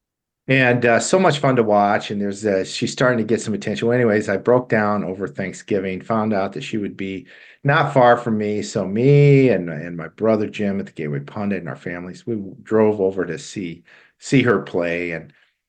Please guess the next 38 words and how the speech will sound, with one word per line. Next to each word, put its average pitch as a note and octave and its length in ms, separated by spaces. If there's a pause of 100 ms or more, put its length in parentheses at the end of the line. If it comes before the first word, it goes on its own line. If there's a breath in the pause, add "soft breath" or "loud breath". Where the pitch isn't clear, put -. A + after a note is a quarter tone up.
(180)
and, B2+ 260
and C3 240
they C#3 100
won, B2 360
and A#2 80
she A#2+ 140
scored G#2 440
twenty G2 260
some F2+ 240
points. D#2+ 480
And - 100
she, A2+ 100
they, G2+ 560
they A2 100
were G#2+ 120
way B2+ 200
ahead G#2 200
of E2+ 100
this - 160
team, F2 240
so F2+ 220
she - 180
didn't F#2+ 220
get E2 140
to - 80
play F2 240
much E2 400
because - 300
they D2 120
just C#2+ 320 (200)
blew F#2+ 300
'em C#2+ 80
out. D#2+ 220
So, E2 320 (720)
um, G#2+ 360 (120)
now D3 300
she's C#3+ 180
back. A2 400